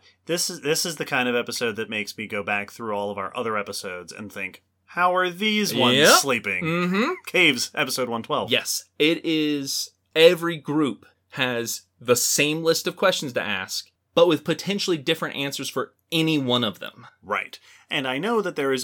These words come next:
Speaker 1: also the question for some animals of,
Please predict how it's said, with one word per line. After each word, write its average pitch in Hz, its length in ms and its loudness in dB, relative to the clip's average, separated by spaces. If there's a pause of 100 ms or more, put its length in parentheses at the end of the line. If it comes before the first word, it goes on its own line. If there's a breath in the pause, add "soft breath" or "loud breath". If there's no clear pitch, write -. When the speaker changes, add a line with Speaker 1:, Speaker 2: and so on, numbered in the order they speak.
(120)
Speaker 1:
also 180 440 2
the 139 140 2
question 107 680 -2 (160)
for 113 180 -6
some 262 260 2
animals 113 560 -2 (120)
of, 123 300 0